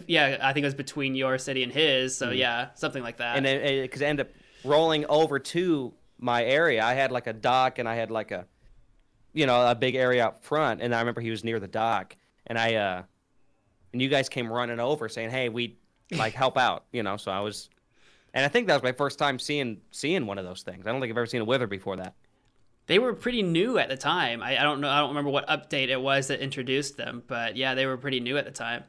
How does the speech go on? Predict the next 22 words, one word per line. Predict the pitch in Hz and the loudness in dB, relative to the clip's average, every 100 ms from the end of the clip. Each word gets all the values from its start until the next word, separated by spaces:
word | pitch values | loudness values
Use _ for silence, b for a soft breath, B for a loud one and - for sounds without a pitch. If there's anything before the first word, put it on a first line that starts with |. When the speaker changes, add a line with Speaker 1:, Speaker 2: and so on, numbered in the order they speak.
| - | -10
Speaker 2:
Right. | 98 95 - | -8 -8 -6
It's, | 131 139 - | -8 -8 -8
it's | 143 - _ _ _ _ _ - | -8 -10 _ _ _ _ _ -4
funny | 185 | 0
how | 131 120 | 0 0
things | - 202 170 | 0 -2 0
are | 135 | -4
still, | - - 151 147 127 104 | -2 0 2 4 2 0
um, | 107 98 92 - _ _ _ _ _ - | 0 -2 -6 -14 _ _ _ _ _ -14
they're | 139 | -10
still | - 101 | -8 -4
adding | 107 117 98 | -4 -4 -8
new | 98 | -12
stuff | - 127 113 | -6 -4 -4
all | 95 | -8
the | |
time. | 92 113 107 - _ _ _ _ | -6 -6 -6 -12 _ _ _ _
I | 131 156 | 0 2
know, | 156 | 4
I, | 131 143 | 4 4
I, | 135 131 | 4 2
Speaker 1:
Yeah. | 131 123 | 4 0